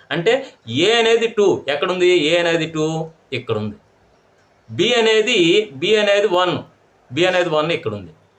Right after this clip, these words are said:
సి అనేది త్రీ, సి అనేది త్రీ ఓకే. డి అనేది ఫోర్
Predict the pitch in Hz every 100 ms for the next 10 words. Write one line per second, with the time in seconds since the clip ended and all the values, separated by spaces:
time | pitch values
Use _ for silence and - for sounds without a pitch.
0 | _ _ - - 196 226 214 214 208 175
1 | - - _ - 156 156 151 151 135 139
2 | 120 110 95 - _ _ - 117 214 214
3 | 214 220 220 165 110